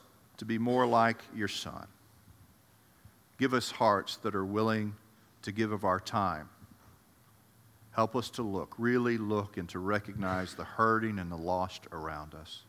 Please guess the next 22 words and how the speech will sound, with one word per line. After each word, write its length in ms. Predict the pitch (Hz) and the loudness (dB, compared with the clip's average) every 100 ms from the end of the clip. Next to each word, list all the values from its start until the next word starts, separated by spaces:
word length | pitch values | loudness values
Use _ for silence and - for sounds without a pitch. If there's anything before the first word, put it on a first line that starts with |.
| - _ - - - - - - | -20 _ -20 -20 -20 -20 -20 -10
so 200 | - 107 | -4 0
we 240 | 107 113 | 0 2
might 340 | 107 101 101 - - - 107 | 2 2 2 -2 -16 -16 -8
be 120 | 104 | -6
Jesus 480 | 92 95 87 90 - | -6 -6 -6 -8 -12
to 100 | 92 | -12
them. 340 | 85 82 80 - - - - - _ - - - _ _ - - - _ - - - _ - - - _ _ _ _ _ _ _ | -10 -10 -12 -16 -20 -20 -20 -20 _ -20 -20 -20 _ _ -20 -20 -20 _ -20 -20 -20 _ -20 -20 -20 _ _ _ _ _ _ _
God, 220 | - 104 | 0 2
help 240 | 120 123 120 | 4 2 0
us 320 | 104 - - - - _ - _ | -4 -6 -12 -16 -20 _ -20 _
to 80 | 104 | -4
manifest 720 | 101 107 110 - 101 95 - | 0 2 0 0 0 -2 -2
your 160 | 110 117 | -2 0
love 400 | 95 76 - - - - - - - - - - - | -2 -4 -8 -16 -16 -16 -16 -18 -20 -20 -14 -12 -4
in 120 | 95 | 2
our 220 | 104 104 | 4 4
acts 340 | 104 104 - 101 | 4 4 0 -8
of 120 | - | -4
mercy 400 | 98 95 - 85 82 - - 117 - - - _ | 0 0 -2 -14 -18 -20 -12 -12 -12 -20 -20 _
in 100 | 107 | -8
creative 600 | 95 - 107 107 117 110 | -6 -2 2 2 2 -2
ways 480 | 98 80 73 82 - | -4 -4 -6 -10 -16